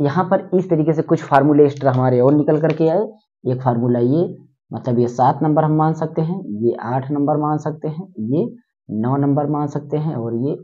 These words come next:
sorry, sorry, sorry, sorry, वही है। तो हमारे ये हर रूल ये है, रूल को हम सूत्र में भी,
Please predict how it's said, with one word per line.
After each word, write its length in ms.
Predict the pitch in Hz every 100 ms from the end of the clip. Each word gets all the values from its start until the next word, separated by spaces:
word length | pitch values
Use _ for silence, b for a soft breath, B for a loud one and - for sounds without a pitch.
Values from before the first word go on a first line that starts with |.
| -
sorry, 280 | - 110 -
sorry, 220 | - 104
sorry, 220 | - 101 98
sorry, 220 | - 135
वही 240 | 165 170
है। 200 | 120 135 - _ _ _ _ _ _ _
तो 60 | 135
हमारे 300 | 139 151 170
ये 160 | 151 120 - - _ _ _ _ _ _ _ _ _ _ _ _ -
हर 220 | 226 220
रूल 320 | 190 190 202
ये 180 | 190 196
है, 180 | 170 208 - -
रूल 320 | 139 185 208 196 - -
को 100 | 151
हम 160 | 156
सूत्र 340 | 147 151 151 156
में 140 | 165
भी, 140 | 170